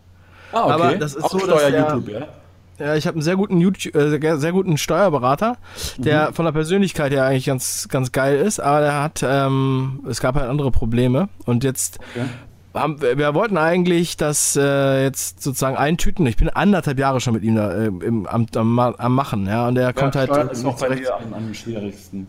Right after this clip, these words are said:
Speaker 2: Nee, das
Speaker 1: Fakt.
Speaker 2: liegt nicht am Thema eigentlich, sondern das liegt dann so an seiner persönlichen Situation, ähm,
Speaker 1: Mhm.
Speaker 2: was halt ein bisschen schwieriger war. Und, ähm, ja, Steuer erklärt, äh, sollte das nämlich heißen.
Speaker 1: Steuer erklärt, ist auch ein geiler
Speaker 2: Ja.
Speaker 1: Name.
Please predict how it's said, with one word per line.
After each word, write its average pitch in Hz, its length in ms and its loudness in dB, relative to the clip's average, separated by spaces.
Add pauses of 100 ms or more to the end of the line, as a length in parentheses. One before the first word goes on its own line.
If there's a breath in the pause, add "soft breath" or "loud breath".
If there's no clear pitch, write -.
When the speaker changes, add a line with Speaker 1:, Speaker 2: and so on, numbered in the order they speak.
(200)
Speaker 2:
Nee, 147 240 0
das 170 140 0
Speaker 1:
Fakt. 165 40 4
Speaker 2:
liegt 175 140 0
nicht 170 120 4
am 156 100 0
Thema 190 320 2
eigentlich, 160 260 0
sondern 151 220 2
das 139 120 -2
liegt 165 180 0
dann 143 120 2
so 147 100 0
an 139 140 0
seiner 139 180 2
persönlichen 143 440 4
Situation, 143 600 0 (440 loud breath)
ähm, 139 440 2
Speaker 1:
Mhm. 135 40 0
Speaker 2:
was 127 180 0
halt 139 140 -2
ein 131 40 -20
bisschen 139 200 -4
schwieriger 156 420 2
war. 147 240 2 (360)
Und, 165 400 2
ähm, 151 640 2
ja, 165 200 0 (180)
Steuer 185 320 0
erklärt, 156 520 0 (180)
äh, 127 320 2 (260)
sollte 123 220 0
das 117 160 -2
nämlich 117 160 0
heißen. 117 240 -2
Speaker 1:
Steuer 156 100 0
erklärt, 139 480 -2
ist - 160 -12
auch 147 160 -2
ein 131 80 0
geiler 107 220 0
Speaker 2:
Ja. 151 40 2
Speaker 1:
Name. 95 420 -6